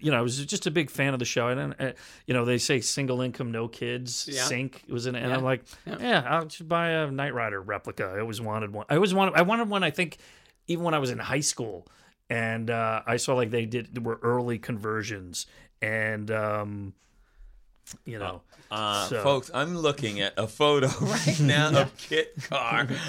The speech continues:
Speaker 3: Oh my
Speaker 2: Yeah,
Speaker 3: God.
Speaker 2: so Dave will, uh,
Speaker 3: Oh my
Speaker 2: Dave, Dave will send me a
Speaker 3: God.
Speaker 2: picture of this. I'm sure I've got one, but Dave will send me a picture of him in his, in his, in his
Speaker 3: Okay.
Speaker 2: car,
Speaker 3: Here's what
Speaker 2: and we will
Speaker 3: need-
Speaker 2: put this on the Instagram.
Speaker 3: No, here's what needs to happen.
Speaker 2: Yeah.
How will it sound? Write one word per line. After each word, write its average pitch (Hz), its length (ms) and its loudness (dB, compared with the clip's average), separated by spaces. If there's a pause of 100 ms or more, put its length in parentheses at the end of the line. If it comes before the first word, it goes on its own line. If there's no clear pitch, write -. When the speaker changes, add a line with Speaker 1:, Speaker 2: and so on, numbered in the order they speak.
(400)
Speaker 3:
Oh 180 300 10
my 123 300 4
Speaker 2:
Yeah, 117 220 4
Speaker 3:
God. 147 100 6 (140)
Speaker 2:
so 139 120 2
Dave 185 260 4
will, 160 340 6
uh, 127 260 6
Speaker 3:
Oh 147 480 0
my 90 200 0
Speaker 2:
Dave, 156 340 2
Dave 147 220 0
will 165 120 -2
send 156 240 2
me 147 100 2
a 143 40 2
Speaker 3:
God. - 80 0
Speaker 2:
picture 131 320 2
of 120 80 -4
this. 117 200 0
I'm 139 100 -2
sure 175 140 4
I've 139 140 0
got 120 240 2
one, 113 160 -2
but 113 100 -4
Dave 135 200 0
will 139 100 -2
send 135 180 -2
me 135 60 -2
a 120 60 -4
picture 120 240 -4
of - 80 -10
him 117 160 -6
in 113 80 -6
his, 113 300 -12
in 113 100 -6
his, 101 280 -8
in 123 140 0
his 110 80 0
Speaker 3:
Okay. 82 120 0
Speaker 2:
car, 101 340 0
Speaker 3:
Here's 156 260 4
what 160 80 4
Speaker 2:
and 131 80 6
we 143 80 8
will 147 60 12
Speaker 3:
need- 151 100 6
Speaker 2:
put 147 140 4
this 135 180 0
on 123 160 0
the 110 60 -4
Instagram. 104 480 -6
Speaker 3:
No, 160 120 2
here's 165 280 2
what 113 180 -2
needs 107 280 -6
to 92 80 -8
happen. 90 360 -10
Speaker 2:
Yeah. 110 200 -4